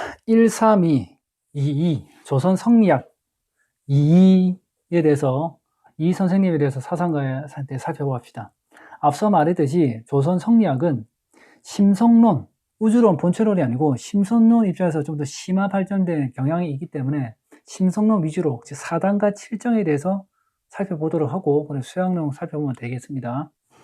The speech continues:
이이 선생님은, 앞선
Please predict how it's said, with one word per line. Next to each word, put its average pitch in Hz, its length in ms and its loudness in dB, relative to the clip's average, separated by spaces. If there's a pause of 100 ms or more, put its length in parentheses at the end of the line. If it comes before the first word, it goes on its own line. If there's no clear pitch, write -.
(880)
이이 185 460 4
선생님은, 156 600 -2 (920)
앞선 208 1080 2